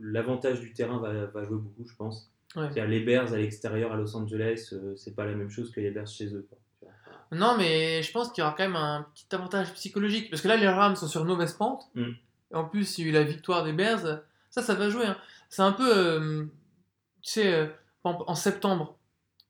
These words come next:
Speaker 2: on était là à dire que, euh, les Rams allaient gagner le Super Bowl. En octobre, on était là à dire, euh,
Speaker 1: Ouais,
Speaker 2: les
Speaker 1: bon.
Speaker 2: Chiefs vont gagner le Super
Speaker 1: Ouais,
Speaker 2: Bowl.
Speaker 1: ouais.
Speaker 2: Puis en novembre, on a dit, ah, les Saints vont gagner le Super Bowl. Et là,
Speaker 1: Mm.
Speaker 2: on est limite en train de dire, ah, c'est les Chargers, hein, qui vont gagner le Super Bowl.
Speaker 1: Ouais.
Speaker 2: La N F L, t'as plusieurs saisons en une saison, quoi.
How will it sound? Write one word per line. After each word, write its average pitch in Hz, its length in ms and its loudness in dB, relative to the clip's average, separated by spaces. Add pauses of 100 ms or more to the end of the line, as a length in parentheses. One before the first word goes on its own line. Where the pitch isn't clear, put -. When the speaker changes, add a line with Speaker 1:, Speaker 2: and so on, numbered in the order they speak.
Speaker 2:
on 165 60 -2
était 160 200 0
là 175 100 4
à 170 100 6
dire 180 400 0
que, 160 480 4 (440)
euh, - 100 -4
les 170 140 4
Rams 190 180 6
allaient 170 140 2
gagner 165 140 2
le 165 60 -4
Super 170 300 0
Bowl. 170 220 0 (340)
En 170 160 2
octobre, 190 400 4
on 160 100 -4
était 170 140 -2
là 180 80 2
à 175 60 4
dire, 170 260 2
euh, 160 140 2
Speaker 1:
Ouais, - 320 -6
Speaker 2:
les 170 100 2
Speaker 1:
bon. - 100 -4
Speaker 2:
Chiefs 240 220 6
vont 185 80 2
gagner 190 140 8
le - 40 2
Super 196 200 4
Speaker 1:
Ouais, 190 60 6
Speaker 2:
Bowl. 185 200 6
Speaker 1:
ouais. 101 80 -10 (220)
Speaker 2:
Puis 190 80 2
en 185 100 8
novembre, 190 240 8
on 190 60 4
a 190 100 8
dit, 190 160 0
ah, 180 400 2
les 185 120 8
Saints 226 240 6
vont 190 100 6
gagner 202 100 10
le 190 60 6
Super 196 320 2
Bowl. 190 180 4
Et 175 80 2
là, 202 100 8
Speaker 1:
Mm. 202 40 8
Speaker 2:
on - 20 8
est 185 60 6
limite 220 200 4
en 202 60 6
train - 140 0
de 190 60 4
dire, 214 140 2 (160)
ah, 185 60 -6
c'est 190 160 2
les 185 80 -4
Chargers, 220 340 8
hein, 196 100 4
qui 196 60 -8
vont 185 60 -2
gagner 175 140 2
le 175 40 -6
Super 185 220 0
Bowl. 185 140 4
Speaker 1:
Ouais. 123 100 2 (380)
Speaker 2:
La 185 140 8
N 202 180 6
F 208 60 2
L, 240 140 6
t'as 160 180 2
plusieurs 202 300 2
saisons 208 200 2
en 202 80 6
une 196 100 6
saison, 208 260 0
quoi. 196 140 -4